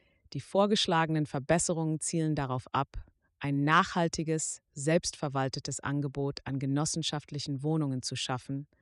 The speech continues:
um die Wohnsituation für die einkommensschwachen Bevölkerungsgruppen zu verbessern.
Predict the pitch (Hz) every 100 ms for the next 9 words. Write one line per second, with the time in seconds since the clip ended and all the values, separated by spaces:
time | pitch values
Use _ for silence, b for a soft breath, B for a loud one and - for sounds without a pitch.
0 | b b b b 147 147 139 156 190 190
1 | - 156 143 - 131 131 160 _ - 143
2 | - 156 185 - 170 165 - 151 147 147
3 | 143 - 156 - 147 143 - 135 - 135
4 | - 135 135 135 135 113 85